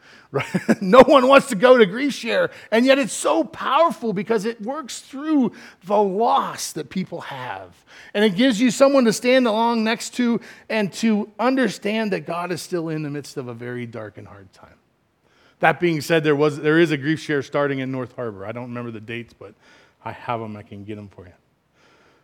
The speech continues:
Beauty instead of ashes. Joy instead of mourning. Praise instead of despair.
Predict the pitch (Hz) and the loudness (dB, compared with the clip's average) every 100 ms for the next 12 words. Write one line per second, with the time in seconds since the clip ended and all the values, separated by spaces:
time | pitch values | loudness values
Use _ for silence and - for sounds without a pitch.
0 | _ _ _ _ _ _ _ _ _ _ | _ _ _ _ _ _ _ _ _ _
1 | _ _ - 208 277 277 269 247 - 240 | _ _ 0 4 6 6 6 4 6 6
2 | 214 208 202 - 143 104 - - - - | 10 10 10 6 -4 -10 -14 -18 -20 -20
3 | _ _ _ _ _ _ _ _ _ _ | _ _ _ _ _ _ _ _ _ _
4 | _ _ _ _ - 247 269 285 269 208 | _ _ _ _ -2 6 10 12 10 6
5 | - 240 214 185 220 247 220 170 - 240 | 4 4 6 6 6 6 4 2 0 4
6 | 277 320 320 233 240 - 254 269 262 170 | 6 6 6 4 0 -2 2 4 4 2
7 | 214 - - 226 220 208 180 117 | -6 -8 -6 2 4 4 2 -2